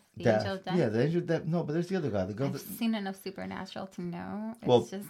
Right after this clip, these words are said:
Speaker 1: <laughs> death.
Speaker 2: okay, we're going off topic. But anyway, but back to A-, Azrael. So Azrael is the angel of death, but
Speaker 1: Uh-huh.
Speaker 2: it's just hilarious how these cartoons are, you know, back in the days growing up as a kid, we would watch these cartoons, and now that we're older,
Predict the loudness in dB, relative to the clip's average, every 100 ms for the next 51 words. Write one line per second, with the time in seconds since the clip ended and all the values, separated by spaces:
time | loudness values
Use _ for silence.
0 | -10 -2 2 2 -2 -10 -8 0 2 4
1 | 4 4 4 4 4 4 2 0 0 0
2 | -2 2 4 4 2 4 4 6 4 4
3 | 0 0 0 0 0 0 -2 0 2 2
4 | 4 2 4 2 2 0 -2 0 0 0
5 | -4 -4 -2 -2 -2 -2 -2 -2 -8 -4
6 | -2 0 0 0 -2 -2 -4 -4 -4 -6
7 | -10 -20 -20 -20 -20 -2 6 6 6 2
8 | 0 -2 -4 -4 -4 0 0 2 0 4
9 | 8 8 6 6 8 8 8 6 6 6
10 | 4 0 -2 0 2 2 2 2 2 2
11 | 4 4 2 -4 -2 0 0 2 4 4
12 | 2 -8 -20 -20 -2 4 6 6 6 6
13 | 6 6 4 2 4 4 4 4 2 -2